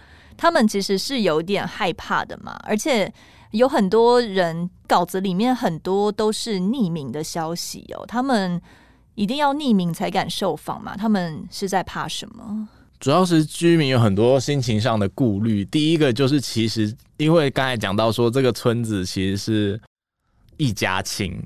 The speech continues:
Speaker 1: 都姓邱。
Speaker 2: 对，所以说其实旁边的地主就是想要种电的农地地主也有可能就是他们的亲戚，
Speaker 1: 嗯。
Speaker 2: 所以说当他们在抗争的时候，或者是他们在反对这件事情的时候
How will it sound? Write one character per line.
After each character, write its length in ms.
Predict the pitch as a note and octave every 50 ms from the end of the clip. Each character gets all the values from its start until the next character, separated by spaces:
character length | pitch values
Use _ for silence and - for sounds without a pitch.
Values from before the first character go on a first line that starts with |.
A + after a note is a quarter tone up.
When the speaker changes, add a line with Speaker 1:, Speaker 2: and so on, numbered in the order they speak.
| - -
Speaker 1:
都 160 | A3 G#3 G#3+
姓 240 | G#3 - A#3 G#3 G3
邱。 460 | - - - A3+ F#3 F3 E3+ E3+ E3+
Speaker 2:
对， 240 | C#3 B2+ A#2+ A2+ A2+
所 160 | - - G3
以 60 | F3+
说 120 | D#3 F3+ F#3
其 140 | D#3+ D#3 D#3
实 140 | C#3 D3+
旁 240 | D3 - C3+ B2 B2+
边 100 | C#3 D3+
的 100 | D#3+ C#3+
地 220 | B2+ B2+ E3+ D3+ A2+
主 260 | G#2 A2 G#2 G#2 G2+ - - _ _ _ _ -
就 140 | - - E3+
是 60 | D#3+
想 160 | C#3+ C3+ A#2 A2+
要 100 | C3 C#3
种 220 | - - D#3+ C#3+
电 160 | C3 D#3 D3 C3+
的 240 | B2+ A2+ A2 G#2 G2+
农 180 | A2 A2 A2+
地 140 | A#2+ C#3+ C#3
地 220 | B2 C3+ C#3 C3 G#2+
主 200 | - - D#2 D2
也 120 | G#2+ A#2+
有 120 | B2+ C3+
可 180 | C#3+ - B2 A2+
能 140 | G2 F#2 F#2+
就 120 | G2 A#2 A#2
是 140 | - A#2
他 180 | A2+ - A2 A2
们 100 | G#2 G#2
的 80 | G2 F#2+
亲 300 | - - - F#2+ F#2+ G2+
戚， 380 | G2 - - G#2 E2 C#2 C#3+ -
Speaker 1:
嗯。 340 | - A3+ A3 A3 A3 G#3+ G#3+
Speaker 2:
所 100 | G#3 G3+
以 20 |
说 140 | D#3 F#3 F#3+
当 160 | E3+ F3 E3+
他 100 | E3+ F3
们 180 | E3+ E3 D3+ C#3
在 280 | C3 D#3+ D3+ D3 C#3+
抗 340 | - - - E3 D3 C3+ A#2+
争 220 | A2 A#2+ A#2 A#2+ B2
的 120 | A2+ G#2
时 120 | G#2 -
候， 140 | G#2+ G#2+ G#2+
或 120 | A2 B2+ A#2
者 140 | A2 G#2+
是 160 | G#2+ A#2 B2 A2+
他 140 | A#2 A#2
们 140 | A#2 A2+ G#2
在 140 | G#2 A2+ A2
反 240 | G#2 - G2+ E2+ F2 F2
对 160 | A#2+ A2+ A2
这 100 | A2 A2+
件 160 | A2+ A2+ A2
事 140 | - - A2+
情 80 | G#2
的 120 | G2 F#2 F2+
时 140 | F2+ - F#2
候 260 | G2 G#2 G2+ G2